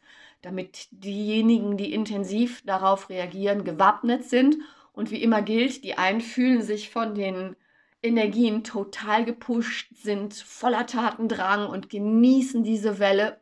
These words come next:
Und die anderen möchten sich einfach ein <laughs> tiefes Loch graben und einen Deckel drüber machen. Im Moment gehöre ich zur letzteren Version, denn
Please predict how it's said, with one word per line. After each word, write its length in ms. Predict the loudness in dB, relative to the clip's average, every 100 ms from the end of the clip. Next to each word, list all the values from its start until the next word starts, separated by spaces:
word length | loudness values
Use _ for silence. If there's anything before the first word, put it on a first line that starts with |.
| _
Und 160 | -10 -6
die 80 | 0
anderen 340 | 0 0 -4
möchten 300 | -4 -4 -8
sich 160 | -8 -4
einfach 220 | -4 -6
ein 80 | -6
<laughs> 0 |
tiefes 500 | 6 6 6 0 2
Loch 240 | 2 2
graben 460 | -4 4 4 4 -2 -12 -18 -16 -6
und 340 | -4 -4 -6 -14 -4
einen 80 |
Deckel 240 | 0 2 2
drüber 280 | 2 2 4
machen. 340 | 0 -2 -12 _ _ _ _ _ _ -20 _
Im 100 | 4
Moment 320 | 6 4 2
gehöre 200 | 0 -2
ich 120 | -2
zur 100 | -2
letzteren 440 | -4 -2 -8 -6 -4
Version, 480 | -4 -2 -2 -2 -2
denn 360 | -2 -2 -6